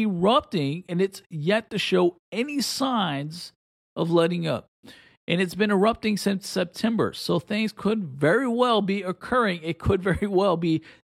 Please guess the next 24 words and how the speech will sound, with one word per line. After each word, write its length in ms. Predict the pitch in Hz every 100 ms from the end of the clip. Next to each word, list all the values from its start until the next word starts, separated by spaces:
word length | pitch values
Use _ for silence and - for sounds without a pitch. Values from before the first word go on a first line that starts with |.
| -
this 300 | 139 196 202
December 760 | 196 170 - 196 175 165 156 - _ -
or 100 | 139
this 180 | 160
coming 320 | - 160 147 143
January. 520 | 139 151 143 110 82 _ _ - -
So 140 | -
we're 100 | 180
gonna 140 | 226 214
have 100 | 214
to 80 | 190
watch, 400 | 202 247 254 202
and 80 |
we're 80 | 175
gonna 120 | 175
have 120 | 175 -
to 140 | 139
wait 440 | 135 - 180 220
and 140 | 190 156
see 300 | - 190 196
how 260 | 175 165
things 340 | 156 170 160 147
fold 300 | - 131 127
out. 340 | 151 180 254